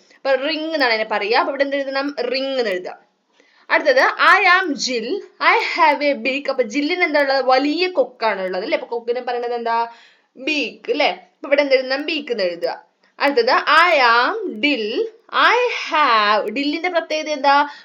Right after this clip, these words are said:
ഡില്ലിന് നല്ല നീളൻ കാലുകളാണ് അല്ലേ? ബാക്കി നമ്മുടെ റില്ലിനെയും ജില്ലിനേക്കാളും നീളൻ കാലുകളാണ്. അപ്പൊ നീളം, നീളത്തിന് നമ്മൾ ഇംഗ്ലീഷിൽ പറയാ ലോങ് എന്നാണ് പറയാ. ലോങ്. എന്താ ലോങ്ങിന്റെ സ്പെല്ലിംഗ്?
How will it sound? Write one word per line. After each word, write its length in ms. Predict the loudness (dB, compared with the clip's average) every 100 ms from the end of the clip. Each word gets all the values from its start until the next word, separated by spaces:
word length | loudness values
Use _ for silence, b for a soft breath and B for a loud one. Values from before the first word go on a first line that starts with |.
| -8
ഡില്ലിന് 320 | -6 -4 -2
നല്ല 200 | 0 0
നീളൻ 520 | 0 -4 -4 -2 -2 0
കാലുകളാണ് 560 | 2 2 4 2 2 2
അല്ലേ? 140 | 0
ബാക്കി 300 | 0 -2 -2
നമ്മുടെ 240 | -4 4 4 4
റില്ലിനെയും 420 | 0 -2 -2 -2
ജില്ലിനേക്കാളും 680 | -2 -2 -2 0 2 4 2 0 B B
നീളൻ 380 | -4 -4 0 0 0
കാലുകളാണ്. 460 | 0 0 0 -2
അപ്പൊ 140 | -2 -4
നീളം, 520 | -4 -6 -6 -4 -4 -4
നീളത്തിന് 400 | -6 -4 -4 -4
നമ്മൾ 140 | -4
ഇംഗ്ലീഷിൽ 320 | -4 -6 -8 -4
പറയാ 200 | 0 0
ലോങ് 560 | 6 8 10 8 8 4
എന്നാണ് 220 | -6 -4
പറയാ. 200 | -4 -2
ലോങ്. 440 | 6 8 8 6 2
എന്താ 180 | -2 2
ലോങ്ങിന്റെ 400 | 2 2 -2 -6
സ്പെല്ലിംഗ്? 400 | -6 -4 -6